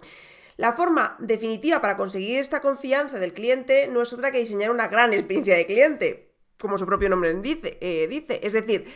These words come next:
saber previamente cuáles van a ser las necesidades de nuestros clientes,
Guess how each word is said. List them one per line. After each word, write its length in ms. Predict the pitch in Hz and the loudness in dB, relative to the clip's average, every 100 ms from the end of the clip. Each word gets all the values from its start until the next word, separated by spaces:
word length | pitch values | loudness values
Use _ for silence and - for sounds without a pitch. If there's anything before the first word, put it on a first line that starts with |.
| - | -20
saber 720 | - 277 208 214 240 285 330 - | -4 8 10 10 8 6 4 6
previamente 680 | 269 277 294 285 262 302 311 | 6 8 6 4 2 -2 -2
cuáles 340 | 233 214 254 | 0 0 2
van 120 | 269 | 0
a 80 | 262 | 0
ser 280 | 277 262 185 | 0 0 0
las 160 | 180 | -2
necesidades 960 | 190 196 208 196 214 196 240 262 202 - | -2 -2 -2 -4 -6 2 4 4 0 -4
de 80 | 170 | -8
nuestros 320 | 165 165 190 | -8 -8 -8
clientes, 840 | 240 269 277 285 269 269 339 - | -4 4 4 4 4 4 4 -2